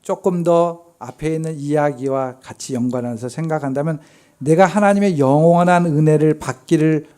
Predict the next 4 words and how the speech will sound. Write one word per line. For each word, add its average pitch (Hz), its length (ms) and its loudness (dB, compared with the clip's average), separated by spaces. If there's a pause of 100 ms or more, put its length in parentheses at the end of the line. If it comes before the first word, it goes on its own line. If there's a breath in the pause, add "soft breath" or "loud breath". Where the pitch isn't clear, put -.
(240 soft breath)
원한다면 147 920 6 (880)
어떻게 147 360 -4
해야 139 100 2
될까요? 123 440 -6